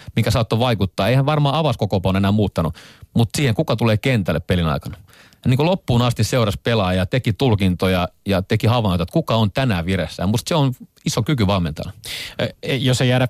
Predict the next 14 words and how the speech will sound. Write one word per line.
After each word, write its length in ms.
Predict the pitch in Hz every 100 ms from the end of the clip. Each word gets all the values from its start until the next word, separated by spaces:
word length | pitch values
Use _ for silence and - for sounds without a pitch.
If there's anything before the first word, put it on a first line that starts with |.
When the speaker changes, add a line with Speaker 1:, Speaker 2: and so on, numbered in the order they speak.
| -
Speaker 2:
kiinni 280 | 139 131 117
välttämättä 420 | 131 120 110 -
liikaa 360 | 127 117 110 107
Antti 200 | 110 113
Muuriseen 420 | 131 113 104 95
Speaker 1:
Mm. 40 |
Speaker 2:
tai 180 | 92 98
Antti 180 | 98 107
Muurisen 320 | 113 110 98
valmennustyyliin, 600 | 92 92 92 - 101 95
mutta 160 | 95 120
onko 160 | 117
tämä 260 | 135 131 123
tavallaan 500 | 131 123 117 110